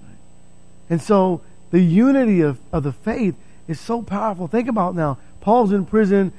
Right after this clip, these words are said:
the Philippians are looking at prison, because any day and any moment, the Romans could come and knock on your door, take you to prison. You might not even make it to prison. They might kill you before you get there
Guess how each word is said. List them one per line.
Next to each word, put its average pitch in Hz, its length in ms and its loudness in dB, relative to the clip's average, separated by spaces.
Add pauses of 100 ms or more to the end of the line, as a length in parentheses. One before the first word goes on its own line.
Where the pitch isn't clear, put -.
(140)
the 160 100 -4
Philippians 196 540 4
are 165 80 4
looking 208 520 4
at 277 300 -2
prison, 190 480 2 (500)
because 190 260 4
any 247 300 4
day 190 300 6
and 180 100 2
any 240 140 0
moment, 170 460 0 (240)
the 190 100 4
Romans 175 340 2
could 202 140 -6
come 160 180 -2
and 160 80 -2
knock 151 220 -2
on 147 100 -6
your 147 80 -4
door, 185 260 -6 (760)
take 160 160 0
you 139 60 -6
to 120 60 -8
prison. 156 320 -2 (840)
You 240 140 8
might 190 180 6
not 160 120 2
even 160 220 2
make 202 180 4
it 208 60 -6
to 185 80 -6
prison. 135 340 -4 (180)
They 240 100 -4
might 185 280 -2
kill 202 140 2
you 214 80 0
before 190 260 -2
you 220 120 0
get 202 240 0
there - 300 -8